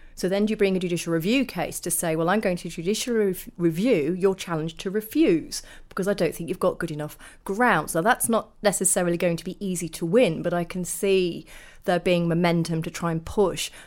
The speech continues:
a court case on that issue. If that fails, then you're likely to go away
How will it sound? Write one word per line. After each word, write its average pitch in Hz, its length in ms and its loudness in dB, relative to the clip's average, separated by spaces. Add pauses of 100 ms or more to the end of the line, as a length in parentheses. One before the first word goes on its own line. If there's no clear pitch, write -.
(120)
a 165 60 -12
court - 320 -4
case 170 340 -6
on 165 200 -2
that 208 360 -2 (280)
issue. 180 560 -2 (400)
If 214 180 6
that 226 300 4
fails, - 580 -2 (400)
then 196 260 4
you're 240 120 6
likely 196 340 4
to 185 140 -4
go 202 160 6
away 196 160 6